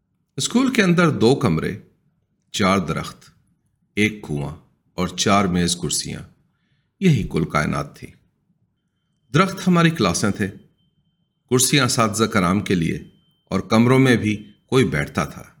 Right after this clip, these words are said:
معلوم نہیں کون۔ استاد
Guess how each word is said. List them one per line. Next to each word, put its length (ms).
معلوم 280
نہیں 180
کون۔ 220
استاد 300